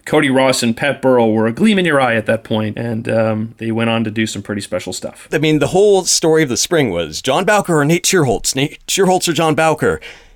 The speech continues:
Speaker 2: And the answer was, no, the, the Florida teams are just gonna give away outfielders. Like, that's the answer.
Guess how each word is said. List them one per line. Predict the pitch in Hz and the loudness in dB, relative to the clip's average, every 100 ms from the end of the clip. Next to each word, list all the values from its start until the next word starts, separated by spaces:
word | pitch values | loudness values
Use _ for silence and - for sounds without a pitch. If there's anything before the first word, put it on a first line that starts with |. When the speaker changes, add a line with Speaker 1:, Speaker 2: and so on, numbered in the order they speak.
| _ - | _ -6
Speaker 2:
And | 127 117 | -2 -2
the | 110 139 | 0 -2
answer | 170 170 156 | 0 2 2
was, | 151 151 156 - | 4 4 2 2
no, | 262 285 | 2 2
the, | 165 170 156 - | 4 2 2 0
the | 151 | 0
Florida | 143 196 214 165 | 0 2 2 2
teams | 143 156 131 | 0 0 0
are | 123 | -2
just | 120 | -2
gonna | 139 | -2
give | 113 120 | 0 0
away | 113 110 101 95 | 2 2 0 0
outfielders. | 98 92 78 69 - _ - | -2 -4 -6 -8 -12 _ -16
Like, | 95 - | -14 -6
that's | 117 - | -6 -4
the | 107 | -4
answer. | 90 190 | -2 -4